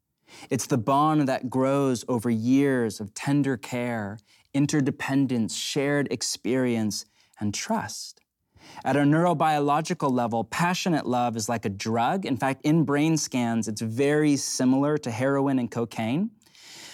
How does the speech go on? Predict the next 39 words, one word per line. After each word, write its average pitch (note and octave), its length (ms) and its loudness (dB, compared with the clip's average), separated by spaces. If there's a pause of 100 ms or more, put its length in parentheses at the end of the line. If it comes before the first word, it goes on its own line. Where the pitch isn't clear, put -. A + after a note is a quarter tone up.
(140)
But C#3+ 100 2
like F3+ 280 4
a A3 40 4
drug, B2+ 380 0
not C#3+ 180 2
only E3 300 2
is B2 140 -2
it A#2+ 80 0
addictive C3 600 0
and B2+ 200 2
therefore A#2+ 520 -2
destructive, G#2+ 800 -2
it's A2 140 -6
also D#3 280 0
beset C3+ 460 -2
by C3+ 80 -2
the B2 140 -2
law B2+ 320 2
of A#2 100 -6
diminishing B2+ 500 0
returns. A#2+ 480 -2
You C3+ 60 0
can F#3+ 160 0
only E3+ 340 2
stay C#3+ 420 -2
high C3+ 580 0
for C3+ 240 -2
so A#2+ 480 0
long. D3 500 -2 (500)
Despite F3+ 540 0
this, A2 340 -4
our D3 200 0
culture E3+ 500 0
is D3+ 220 0
in D3+ 260 2
love D3 380 0
with C#3+ 240 -2
love, C3+ 600 0
meaning A#2 360 2